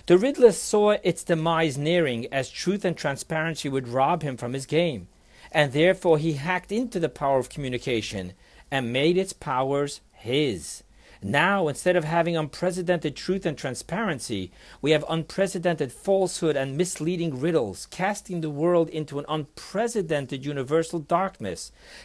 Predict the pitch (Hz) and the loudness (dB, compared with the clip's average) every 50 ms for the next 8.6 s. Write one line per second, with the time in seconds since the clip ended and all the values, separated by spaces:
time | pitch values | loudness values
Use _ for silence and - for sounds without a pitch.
0 | - - - 139 131 135 139 - - 170 165 151 - - - 175 170 180 185 185 | -18 -4 2 4 4 4 4 0 -4 -4 -4 -4 -4 -2 2 2 4 4 4 2
1 | 170 165 - - - 185 190 175 180 170 170 - - 175 180 165 156 - - 143 | 0 0 -4 -6 -6 -6 -4 -4 -6 -6 -6 -6 -6 -2 -2 -2 -2 -2 -6 -8
2 | 135 127 - - - - - 160 165 170 170 165 180 170 165 160 156 151 151 143 | -8 -8 -10 -12 -14 -12 -4 -2 0 0 0 2 2 2 4 4 4 4 4 4
3 | 120 113 120 120 - _ _ _ _ _ 143 135 104 101 110 113 123 131 139 151 | 4 2 0 -4 -8 _ _ _ _ _ -4 -4 -2 -2 0 0 2 2 0 -2
4 | 151 - - 120 127 139 147 127 - 110 113 120 120 101 82 73 73 - - _ | -4 -4 -4 -2 -2 -2 -4 -8 -10 -4 -2 0 0 0 -2 -6 -12 -18 -20 _
5 | _ _ _ _ _ _ _ _ - - - - - - - - 180 - 185 220 | _ _ _ _ _ _ _ _ -20 -20 -20 -20 -20 -14 -4 -4 -4 -2 0 -2
6 | 254 277 262 214 - - - - 196 202 202 180 165 - 170 170 165 160 151 - | 0 0 0 -2 -2 -4 0 2 2 4 4 2 0 0 -2 -2 0 -2 -2 -2
7 | 143 143 135 127 127 139 175 220 240 233 220 - 139 - - - 151 165 175 156 | -2 -4 -2 0 2 2 2 2 0 0 0 -2 -4 -4 -4 -2 0 0 2 0
8 | 131 120 113 - 113 107 95 95 101 110 120 | 0 -2 -6 -6 -6 -4 -2 -2 -2 -4 -4